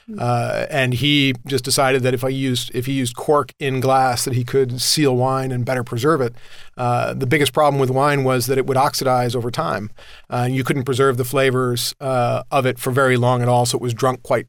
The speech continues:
Speaker 2: young. Um, once he developed that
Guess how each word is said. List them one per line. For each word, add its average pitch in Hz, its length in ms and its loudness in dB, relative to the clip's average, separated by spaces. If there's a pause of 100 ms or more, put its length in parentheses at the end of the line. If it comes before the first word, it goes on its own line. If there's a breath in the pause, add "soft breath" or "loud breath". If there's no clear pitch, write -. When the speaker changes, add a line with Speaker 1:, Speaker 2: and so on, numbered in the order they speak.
(100)
Speaker 2:
young. 131 440 0 (440 loud breath)
Um, 120 420 -2
once 151 320 2
he 160 260 0
developed 135 640 2
that 127 320 0